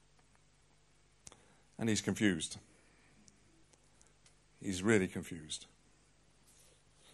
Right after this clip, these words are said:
You see, he knows his role. He knows his call, and he knows God. But actually,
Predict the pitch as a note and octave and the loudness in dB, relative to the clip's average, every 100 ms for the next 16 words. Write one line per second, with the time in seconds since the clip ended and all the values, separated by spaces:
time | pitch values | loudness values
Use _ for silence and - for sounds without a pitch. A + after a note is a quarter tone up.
0 | - - - - - - - - - - | -20 -20 -20 -20 -20 -20 -20 -20 -20 -20
1 | - - _ - - _ _ - A2+ A#2 | -20 -20 _ -20 -20 _ _ -4 0 2
2 | A2 G#2+ - - - _ _ _ _ _ | 0 -4 -16 -20 -20 _ _ _ _ _
3 | _ _ _ _ _ - _ _ _ - | _ _ _ _ _ -20 _ _ _ -2
4 | C3 C3+ F3+ D#3 C#3+ D3+ A#2 - _ _ | 4 8 6 6 0 0 -2 -6 _ _
5 | _ _ _ _ _ _ - A2+ B2+ D3+ | _ _ _ _ _ _ -6 2 4 4
6 | F3 - A2+ G2 C#3 - _ - - _ | 2 -2 -2 -2 -4 -12 _ -20 -20 _
7 | - - B2 C3 C3+ B2+ E3 B2 - - | -12 0 4 6 4 2 0 -2 -6 -18
8 | _ _ _ _ - - - _ _ _ | _ _ _ _ -20 -20 -20 _ _ _
9 | _ _ _ _ _ _ _ _ _ _ | _ _ _ _ _ _ _ _ _ _
10 | _ _ - A#2+ C#3+ F3+ - A#2 A2 A2 | _ _ -4 2 4 4 0 0 -2 -4